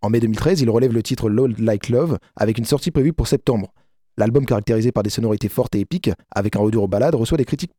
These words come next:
mitigées, malgré des classements élevés dans plusieurs pays. Après des tournées européennes et nord-américaines, Steve Forrest quitte le groupe en deux mille quinze, remplacé par Matt Lunn. Twenty Years of Placebo, vers deux mille seize,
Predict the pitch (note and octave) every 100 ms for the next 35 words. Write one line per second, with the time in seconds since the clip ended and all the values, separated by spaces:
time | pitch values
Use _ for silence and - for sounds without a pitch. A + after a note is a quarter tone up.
0 | C3+ D3 - C#3+ A2+ - _ _ - A2
1 | D#3 D3 C3 - B2 D3+ C#3 D3 - C3+
2 | B2+ G2+ F#2 _ _ _ _ _ _ _
3 | _ B2 A#2+ B2+ A#2 A#2+ A#2 A2 G#2 A#2+
4 | A2 D3 C#3+ B2 A2 G2+ D#3+ E3+ - -
5 | - - D#3+ - D#3 B2 D3 C#3 A#2 B2+
6 | - D3+ C#3+ A2+ G3+ D#3+ A#2 A2 - -
7 | F#2+ - _ _ _ _ - _ _ -
8 | E3 D#3+ E3 D#3+ A2+ - A2+ B2 F3+ C3
9 | G#2 G2+ F3+ G3